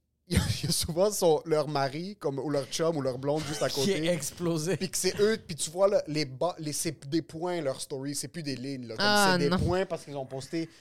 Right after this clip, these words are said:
Speaker 1: neuf cent soixante-treize stories par journée. Puis je me dis, putain que ça doit être lourd
Speaker 3: Ah ouais.
Speaker 1: pour tout le monde. Comme... Puis en tant qu'influenceuse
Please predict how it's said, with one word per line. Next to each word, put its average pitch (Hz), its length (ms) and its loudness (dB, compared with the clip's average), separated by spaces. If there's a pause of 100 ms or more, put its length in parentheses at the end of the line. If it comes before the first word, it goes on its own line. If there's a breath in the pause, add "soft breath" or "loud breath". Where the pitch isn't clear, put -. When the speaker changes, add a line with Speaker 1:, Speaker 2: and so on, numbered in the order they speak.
(160 soft breath)
Speaker 1:
neuf 175 300 -4
cent 185 180 -6
soixante-treize 147 520 -8
stories 151 220 -10
par 139 180 -6
journée. 139 340 -10 (320 loud breath)
Puis 156 100 -6
je 139 80 -4
me 151 100 0
dis, 156 240 -6 (260)
putain 208 440 2
que - 60 -2
ça 147 160 0
doit 135 200 0
être 127 200 -6
lourd 170 500 -4
Speaker 3:
Ah 185 260 8
ouais. 170 220 6
Speaker 1:
pour - 220 0
tout - 220 -2
le 190 60 2
monde. 196 200 -2
Comme... 151 140 2 (280 soft breath)
Puis 196 300 0
en 165 120 6
tant 202 220 6
qu'influenceuse 165 1120 2